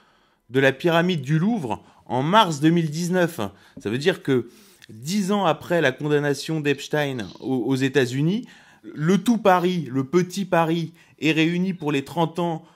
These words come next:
de la pyramide du Louvre en mars deux mille dix-neuf et Epstein trône au milieu de cet aréopage. Donc, si vous voulez, il y a un vrai problème en France. Et pour conclure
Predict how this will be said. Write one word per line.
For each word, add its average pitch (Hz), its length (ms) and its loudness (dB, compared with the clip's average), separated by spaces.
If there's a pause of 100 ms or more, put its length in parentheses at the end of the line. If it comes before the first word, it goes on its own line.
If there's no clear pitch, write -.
(160)
de 139 180 -2
la 160 140 4
pyramide 156 500 -2
du 151 160 -4
Louvre 165 380 -6
en 123 120 -2
mars 160 300 0
deux 147 100 -2
mille 143 200 -2
dix-neuf 143 580 -6
et 165 400 -2
Epstein 156 800 0
trône 220 380 0
au 175 80 4
milieu 175 520 0 (640)
de 139 120 -6
cet 156 260 -4
aréopage. 151 800 2
Donc, 160 260 -2
si - 180 -6
vous 156 160 -2
voulez, 185 360 0 (280)
il - 120 -8
y 139 40 4
a 151 80 6
un 143 80 4
vrai 139 240 2
problème 151 380 4
en 143 80 2
France. 202 300 -2
Et 143 80 2
pour 143 260 -6
conclure 175 800 0